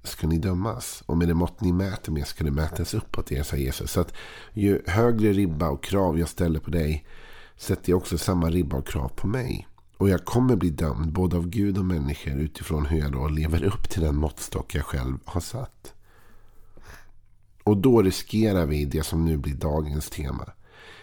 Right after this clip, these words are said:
Vi riskerar att bli hycklare. Vi riskerar att kräva av andra det vi själva inte lever upp till. Vi riskerar att kräva av andra människor en viss nivå av helgedom och rättfärdighet och så vidare,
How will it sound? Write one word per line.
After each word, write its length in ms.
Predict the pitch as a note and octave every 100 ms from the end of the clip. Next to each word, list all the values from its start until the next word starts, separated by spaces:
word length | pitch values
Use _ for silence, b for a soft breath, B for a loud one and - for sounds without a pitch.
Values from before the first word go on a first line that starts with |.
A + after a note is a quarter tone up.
| B
Vi 120 | - F#2+
riskerar 880 | F2+ - - - F#2+ F2+ E2 C#2+ -
att 220 | D2+ -
bli 340 | - C#2 C2 - _
hycklare. 720 | - F#2+ - - E2+ C#2+ - - - - - -
Vi 120 | F#2
riskerar 840 | G2+ A2 - - A2 G#2 E2+ D2 -
att 260 | E2+ -
kräva 540 | - G2+ G#2 E2+ E2 F2+
av 180 | E2 B1+
andra 400 | F2+ D#2+ D2+ D2
det 120 | D#2
vi 100 | D#2
själva 400 | - F2+ D#2+ D#2
inte 240 | D#2 -
lever 300 | C2+ C#2 D2+
upp 180 | E2+ -
till. 280 | - A#1+ - B B B B
Vi 100 | F#2+
riskerar 560 | F#2 - - G2 F2+ E2
att 160 | -
kräva 580 | - G2 G2 F2 D#2+ E2
av 280 | - E2+ -
andra 260 | G2 F#2+
människor 560 | G2+ F#2+ D#2 - C2 C2 B B B B
en 180 | F2+ F#2+
viss 220 | G#2 -
nivå 340 | G2 F2+ D#2 C#2
av 100 | D2+
helgedom 760 | D2+ F#2+ E2+ F2 E2+ E2+ E2
och 240 | A#1 - C2+
rättfärdighet 1040 | E2 - - D2+ C#2+ - F2 E2+ D2 -
och 60 | -
så 100 | E2
vidare, 400 | D#2+ C#2 C2+